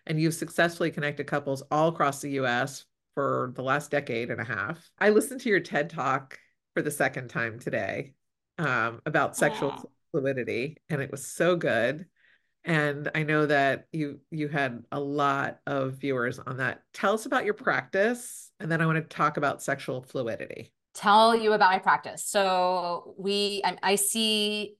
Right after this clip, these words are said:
Speaker 2: many clients, including couples and individuals, singles, that are wanting to have healthier, happier, fuller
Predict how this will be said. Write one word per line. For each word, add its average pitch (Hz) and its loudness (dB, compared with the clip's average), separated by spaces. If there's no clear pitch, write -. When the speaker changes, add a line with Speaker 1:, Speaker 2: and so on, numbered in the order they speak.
Speaker 2:
many 208 2
clients, 170 -2
including 175 -4
couples 196 2
and 175 -6
individuals, 160 -6
singles, 147 -6
that 180 6
are 175 2
wanting 170 2
to 165 -6
have 156 0
healthier, 160 0
happier, 147 -2
fuller 147 -2